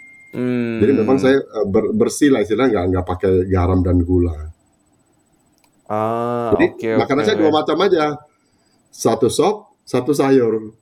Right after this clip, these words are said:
Speaker 2: Selesai.
Speaker 1: Udah, simple
Speaker 2: Nah,
Speaker 1: ya?
Speaker 2: kalau, iya, simple. Nah, kadang-kadang saya buat, eh, kayak kentang, tempe, sama tahu itu saya
Speaker 1: Hmm.
Speaker 2: goreng sebentar.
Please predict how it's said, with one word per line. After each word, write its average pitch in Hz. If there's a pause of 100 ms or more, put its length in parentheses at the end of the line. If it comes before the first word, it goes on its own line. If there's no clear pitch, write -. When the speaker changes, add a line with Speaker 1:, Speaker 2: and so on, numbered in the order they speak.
(160)
Speaker 2:
Selesai. 113 (300)
Speaker 1:
Udah, 165
simple 170
Speaker 2:
Nah, 156
Speaker 1:
ya? 185
Speaker 2:
kalau, 247 (520)
iya, 135
simple. 127 (280)
Nah, 110
kadang-kadang 131
saya 180
buat, 120 (260)
eh, 117
kayak 110
kentang, 131
tempe, 135 (240)
sama 110
tahu 104
itu 175 (500)
saya 110
Speaker 1:
Hmm. 127
Speaker 2:
goreng 104
sebentar. 95